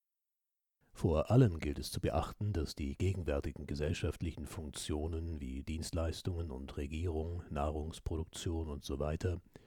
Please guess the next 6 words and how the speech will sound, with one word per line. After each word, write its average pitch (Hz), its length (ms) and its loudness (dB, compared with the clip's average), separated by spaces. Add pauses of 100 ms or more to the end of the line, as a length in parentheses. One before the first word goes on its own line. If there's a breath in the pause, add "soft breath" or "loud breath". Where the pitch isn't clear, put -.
(200 loud breath)
und - 360 -6
die 90 80 2
mit 82 240 -2
ihnen 113 260 4
verbundenen 85 540 0
Stoffwechselmuster, 80 1120 0